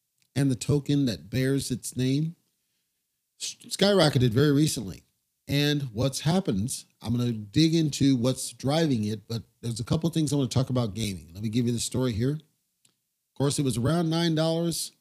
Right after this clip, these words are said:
gone very close to doubling that. This is not, like, gonna make you wealthy,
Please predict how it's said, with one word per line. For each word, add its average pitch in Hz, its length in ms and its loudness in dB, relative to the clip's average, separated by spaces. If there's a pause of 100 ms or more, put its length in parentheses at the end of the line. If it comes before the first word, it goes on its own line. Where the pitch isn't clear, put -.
(240)
gone 143 260 -2
very 165 240 2
close 165 480 -2
to 135 160 0
doubling 117 600 0
that. 120 300 -6 (720)
This 151 220 0
is 143 120 -2
not, 160 320 -2 (160)
like, 123 300 -4
gonna 117 160 -2
make 120 220 -2
you 117 100 -2
wealthy, 113 560 -4